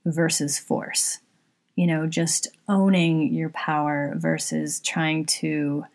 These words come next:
grandstand or showcase how powerful you are. Again and again and again, these stories show that that's not how it works. Like, true power is often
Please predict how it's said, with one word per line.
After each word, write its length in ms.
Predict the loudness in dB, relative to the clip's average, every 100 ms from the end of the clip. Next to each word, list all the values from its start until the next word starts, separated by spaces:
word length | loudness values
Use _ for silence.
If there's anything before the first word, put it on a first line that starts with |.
| -4
grandstand 960 | 2 4 6 4 4 2 4 4 4
or 140 | 2 -2
showcase 680 | 0 2 0 0 -2 -2
how 180 | -2 -4
powerful 540 | -2 -2 -2 -2 -2 0
you 220 | 0 0
are. 420 | 0 2 0 -2 -4
Again 380 | -2 2 4 6
and 120 | 4
again 280 | 2 0 0
and 120 | 0
again, 460 | -2 -2 0 -2 0
these 200 | -2 -2
stories 600 | -2 0 2 2 0 -6 -16 -20 _ _ _
show 280 | 0 4 4
that 180 | 2 -4 _ _
that's 240 | 0 2 4
not 220 | 2 2
how 180 | 0 0
it 140 | -2
works. 340 | -4 -4 -2
Like, 200 | -2 -4 -8 _
true 300 | 4 8 8
power 480 | 6 4 6 4 4
is 360 | 2 2 0
often 680 | 0 0 2 0 2 2 2